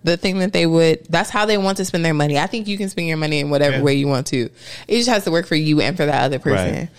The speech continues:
Speaker 1: which I feel like is a great lead into our topic for today.
Speaker 2: Mm-hmm.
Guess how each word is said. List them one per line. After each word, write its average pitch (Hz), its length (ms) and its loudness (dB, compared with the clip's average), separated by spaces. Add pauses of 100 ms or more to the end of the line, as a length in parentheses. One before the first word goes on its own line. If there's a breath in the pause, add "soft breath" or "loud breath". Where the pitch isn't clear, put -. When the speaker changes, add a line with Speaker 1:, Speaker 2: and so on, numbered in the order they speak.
(160 loud breath)
Speaker 1:
which 165 160 -2
I 180 80 4
feel 180 200 0
like 165 200 2
is 147 80 0
a 143 80 -2
great 143 240 0
lead 139 220 -2
into 135 680 -4
our 143 140 -4
topic - 560 -4 (140)
for 131 260 -2
today. - 360 -6 (400)
Speaker 2:
Mm-hmm. 98 680 0